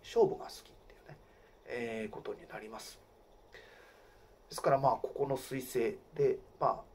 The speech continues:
ファイナルディスポジターでもありますしね。え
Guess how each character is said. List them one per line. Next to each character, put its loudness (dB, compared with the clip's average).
フ -2
ァ 2
イ 0
ナ 6
ル 0
デ -4
ィ 0
ス -8
ポ -2
ジ -10
タ -6
ー -10
で 2
も -4
あ -6
り -8
ま -4
す -16
し -8
ね。 -16
え -2